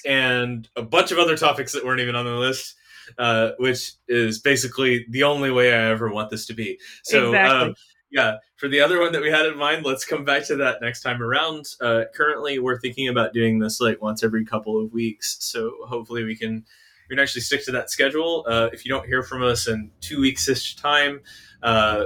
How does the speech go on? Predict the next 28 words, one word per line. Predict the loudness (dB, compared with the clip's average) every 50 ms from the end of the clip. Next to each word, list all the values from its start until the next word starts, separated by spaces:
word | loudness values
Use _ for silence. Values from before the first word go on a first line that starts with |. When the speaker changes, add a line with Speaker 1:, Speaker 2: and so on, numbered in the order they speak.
| -4 -2
Speaker 1:
maybe | -2 0 0 2 2
you'll | 4 4 4 4
hear | 4 4 2 4
from | 2 0 0 0
us | -2 -2 -4 -4
in | -4 -4
exactly | -4 -6 -4 -4 -4 -4 -4 -6 -6
twelve | -6 -2 0 0 0 0 -4
months' | -10 -12 -12 -12
time | -12 -10 -10 -10 -10
instead, | -14 -16 -8 -2 0 0 0 0 -4 -8
but | -10 -12 -12 -12 _
hopefully | 2 4 4 4 4 2 4 4 4 6
not. | 6 6 6 6 4 2 -2 -8
Hopefully | 0 4 4 4 4 2 -2 -2
not. | 0 0 0 -2 -2 -4
We're | -2 -2 0
actually | 0 0 -2 -4 -8 -8
trying | -4 -2 0 0 0 -2 -4
to, | -8 -10 -8
like, | -8 -8 -8 -8 -10 _ _ _ _ _ _ _ -2
get | -2 -2 0
this | 0 -2 0 0
on | -2 -4 -4
a, | -6 -8 -8 _ -6
on | -6 -6 -6
a |
schedule. | -6 -2 -2 -2 -2 -2 -8 -12 -12 _